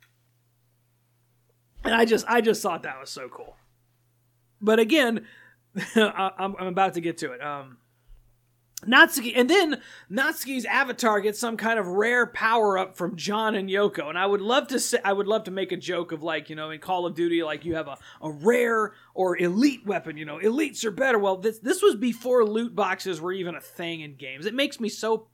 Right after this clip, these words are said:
it makes me so mad to think that less than, like, just a decade ago,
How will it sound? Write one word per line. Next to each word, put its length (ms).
it 100
makes 180
me 100
so 260
mad 400
to 80
think 300
that 120
less 340
than, 220
like, 200
just 160
a 60
decade 440
ago, 340